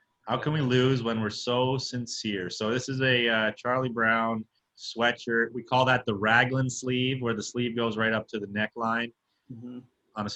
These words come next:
Speaker 1: that's also on a spruce tag. Were they all on
Speaker 2: Yeah,
Speaker 1: spruce
Speaker 2: but check
Speaker 1: tag?
Speaker 2: out, look at the difference, though. Let's see if I can show you. Hold on. Hold on. Here we go.
Speaker 1: Yeah, there. That's better. Oh, yeah.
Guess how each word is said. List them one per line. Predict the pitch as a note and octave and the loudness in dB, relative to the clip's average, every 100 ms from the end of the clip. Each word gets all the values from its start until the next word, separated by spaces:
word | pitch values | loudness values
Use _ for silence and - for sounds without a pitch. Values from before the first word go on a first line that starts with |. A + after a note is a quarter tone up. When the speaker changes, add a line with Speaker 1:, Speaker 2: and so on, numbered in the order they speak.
| - | 0
Speaker 1:
that's | C#3 C3+ | 2 4
also | C#3 C3 C3+ | 4 4 2
on | C3 | 0
a | |
spruce | - C3+ B2+ | 0 -2 0
tag. | C3+ C3+ C3 | 2 2 4
Were | F3+ | 4
they | C#3 | 6
all | A2 D3+ | 6 4
on | E3 | 2
Speaker 2:
Yeah, | C3+ | -2
Speaker 1:
spruce | E3 E3+ | -4 -2
Speaker 2:
but | |
check | E3+ F3+ | 0 2
Speaker 1:
tag? | |
Speaker 2:
out, | F3 - _ - | 0 -4 _ -12
look | C3+ F3 | -10 -8
at | |
the | D3 | -8
difference, | C3 C#3 D#3 C3 - | -6 -4 -4 -8 -6
though. | B2+ A2+ A2 _ _ _ _ _ _ _ | -2 -2 -2 _ _ _ _ _ _ _
Let's | B2 - | -18 -16
see | A#2+ | -12
if | A2+ | -12
I | |
can | A2 A2 | -12 -10
show | - A#2 | -8 -6
you. | A2+ G#2+ | -8 -10
Hold | A2+ A2 | -12 -12
on. | A2 G#2+ _ _ _ _ _ _ _ _ _ _ _ | -12 -16 _ _ _ _ _ _ _ _ _ _ _
Hold | - - | -12 -12
on. | - | -12
Here | - | -14
we | B1+ | -12
go. | - - _ _ _ _ _ _ _ _ _ _ _ _ _ _ _ _ _ _ _ _ _ _ _ _ _ _ - | -12 -16 _ _ _ _ _ _ _ _ _ _ _ _ _ _ _ _ _ _ _ _ _ _ _ _ _ _ -8
Speaker 1:
Yeah, | B2+ G#2+ | -4 -2
there. | G#2+ | 0
That's | G#2 G#2 | -2 -4
better. | G#2 G2+ G#2 - | -6 -6 -8 -8
Oh, | A#2+ | -2
yeah. | A#2 A#2 A2 | 0 2 0